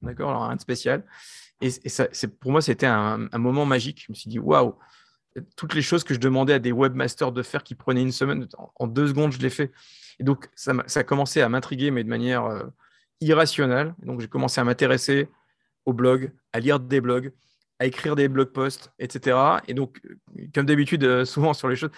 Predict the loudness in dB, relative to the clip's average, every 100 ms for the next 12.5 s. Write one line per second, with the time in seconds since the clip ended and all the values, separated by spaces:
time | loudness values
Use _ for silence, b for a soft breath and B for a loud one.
0 | B -2 0 2 2 0 -2 -6 -4 -2
1 | 0 0 0 0 0 4 4 2 -2 -10
2 | -10 B B B B B 0 2 2 2
3 | 4 4 4 2 2 -2 -6 -4 0 2
4 | 2 2 0 0 -2 -2 0 0 0 -2
5 | -2 _ -4 0 4 4 2 -2 -4 -4
6 | -6 -8 -8 -6 -4 -4 0 -2 -2 B
7 | -4 2 2 4 4 4 2 0 2 0
8 | 0 b b 0 0 -2 -2 2 2 0
9 | -4 -6 -12 b _ -8 -8 -4 2 4
10 | 4 2 0 -2 -2 -2 0 0 -2 -6
11 | _ _ _ _ _ _ _ _ _ B
12 | B B -6 -4